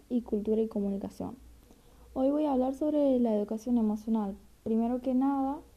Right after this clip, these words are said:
¿qué son las emociones? Bueno, la emoción es ese motor que todos llevamos dentro,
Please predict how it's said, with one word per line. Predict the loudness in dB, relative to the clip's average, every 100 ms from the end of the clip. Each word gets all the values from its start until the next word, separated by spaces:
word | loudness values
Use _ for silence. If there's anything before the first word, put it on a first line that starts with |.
| -20 -20 -6
¿qué | -2 0
son | 0 0
las | 2
emociones? | 0 0 -2 -2 -2 -4 -4
Bueno, | -2 -2
la | -2
emoción | 0 -2 -2 -4 -4 -4
es | -4
ese | -6 0
motor | 0 0 0 -4 -2
que | -4
todos | -2 0 0 0 -2
llevamos | -2 -2 -2
dentro, | 0 0 0 -2